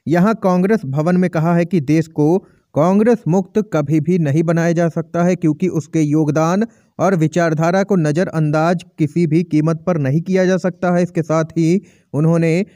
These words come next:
भारतीय जनता पार्टी का नाम लिए बगैर कहा है कि कुछ लोग कांग्रेस मुक्त भारत की मांग करते हैं, लेकिन देश को कांग्रेस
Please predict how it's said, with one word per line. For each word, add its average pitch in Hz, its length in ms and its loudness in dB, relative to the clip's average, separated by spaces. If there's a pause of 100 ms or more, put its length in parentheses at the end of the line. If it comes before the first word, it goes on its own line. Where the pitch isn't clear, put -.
(180)
भारतीय 202 480 0
जनता 185 280 0
पार्टी 180 360 0
का 185 140 0
नाम 165 300 0
लिए 170 220 2
बगैर 156 320 0
कहा 160 200 0
है 180 60 2
कि 185 120 0
कुछ 160 260 -4
लोग 151 280 0
कांग्रेस 185 500 0
मुक्त 175 260 0
भारत 160 400 -2
की 185 120 -2
मांग 151 280 -2
करते 175 260 -2
हैं, 180 160 0
लेकिन 175 560 2 (360)
देश 208 300 2
को 190 160 0
कांग्रेस 185 580 0